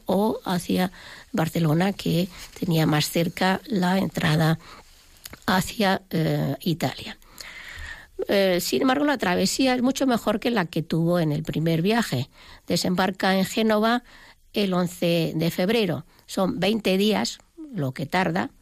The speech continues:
en vez de cuarenta que había utilizado en la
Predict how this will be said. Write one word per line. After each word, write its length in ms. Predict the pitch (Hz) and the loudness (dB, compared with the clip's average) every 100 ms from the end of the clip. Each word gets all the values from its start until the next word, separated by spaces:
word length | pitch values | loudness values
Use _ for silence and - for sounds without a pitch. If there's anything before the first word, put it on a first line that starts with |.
| _ - - - - _ | _ -20 -20 -20 -20 _
en 140 | 196 | 2
vez 160 | 202 240 | 2 2
de 120 | 247 | 0
cuarenta 640 | - 170 175 254 330 - 339 - _ _ _ _ _ - _ - | 0 0 2 2 0 -2 -6 -14 _ _ _ _ _ -20 _ -6
que 120 | 170 | -2
había 460 | 156 170 185 190 - _ _ _ | 0 2 2 0 -4 _ _ _
utilizado 560 | 220 - 160 - 180 208 | -10 -6 -4 -2 0 2
en 180 | 220 165 | 2 2
la 240 | 147 131 | 0 -2